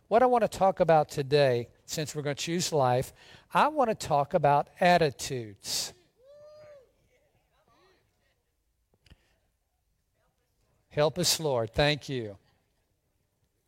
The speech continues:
May I say, and listen, I say this in kindness, but as a whole, nationally, we're at a place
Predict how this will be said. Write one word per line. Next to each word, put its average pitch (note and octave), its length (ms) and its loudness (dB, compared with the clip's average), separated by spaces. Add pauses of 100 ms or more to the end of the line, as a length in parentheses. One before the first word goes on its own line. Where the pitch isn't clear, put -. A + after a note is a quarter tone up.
(340)
May F3 160 4
I F3+ 100 6
say, E3 540 4 (800)
and D#3 100 -4
listen, F3+ 240 2
I D#3+ 60 4
say F3 240 2
this D3+ 300 0
in C3+ 100 -8
kindness, C3 840 -4 (520)
but D3 100 0
as D#3+ 200 4
a D3+ 80 2
whole, D#3+ 320 0
nationally, D3 800 -2
we're C3 180 -2
at C#3+ 100 2
a C#3 60 -2
place C#3 640 0